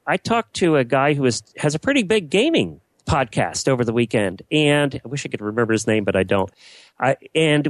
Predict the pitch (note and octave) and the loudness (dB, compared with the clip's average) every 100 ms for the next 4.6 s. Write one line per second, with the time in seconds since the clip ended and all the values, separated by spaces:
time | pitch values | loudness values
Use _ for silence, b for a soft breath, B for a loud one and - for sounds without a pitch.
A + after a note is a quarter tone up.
0 | C3+ D#3 A3+ A#3+ B3+ - - E3+ - F#3 | -2 0 2 2 0 -4 -2 0 2 0
1 | D#3+ E3 D3 C3 C3 F3 F#3 - A2+ - | 0 0 0 -2 0 0 0 0 -2 -2
2 | D3+ F#3 G#3+ G#3 - G3+ G3+ F#3+ F#3+ E3 | -2 0 0 0 0 0 2 0 0 -2
3 | C#3+ F3 F3 C3+ F#2 D#2+ - C3+ A#2+ A2+ | 0 0 2 0 0 -2 0 2 2 2
4 | B2+ A#2 G#2+ G2+ E2 | 2 2 2 0 -2